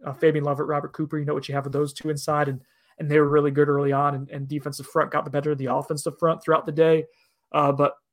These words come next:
but by and large, there was a lot of competition as well, kind of some back and forth after that initial slow start from the offense.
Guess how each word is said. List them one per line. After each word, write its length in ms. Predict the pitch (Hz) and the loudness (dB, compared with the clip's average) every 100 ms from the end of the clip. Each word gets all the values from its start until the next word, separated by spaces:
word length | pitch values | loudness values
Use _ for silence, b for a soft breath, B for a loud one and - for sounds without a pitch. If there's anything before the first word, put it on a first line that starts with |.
| - | 0
but 220 | 165 - | 0 4
by 160 | 170 170 | 6 6
and 80 | |
large, 260 | 156 156 143 | 6 6 4
there 100 | 160 | 0
was 80 | 139 | 0
a 20 | |
lot 140 | 143 139 | 0 -2
of 80 | |
competition 800 | 139 135 139 - 156 - 139 123 190 | -4 -10 -8 -6 -6 -4 -8 -10 -10
as 240 | 156 139 139 | -6 -6 -2
well, 220 | 135 139 | -2 -2
kind 160 | 143 139 | -4 -6
of 60 | |
some 120 | - | -6
back 200 | 135 131 - | -6 -6 -8
and 100 | 135 | -6
forth 340 | 147 147 139 - | 0 0 0 -6
after 240 | 143 147 | -6 -4
that 140 | 139 135 | -4 -2
initial 320 | 143 135 147 | -6 -6 -10
slow 280 | - 147 139 | -4 -2 -2
start 320 | - 143 - | -2 -4 -4
from 100 | 143 | -2
the 120 | 139 | 0
offense. 480 | 139 139 151 143 | 0 0 -2 -4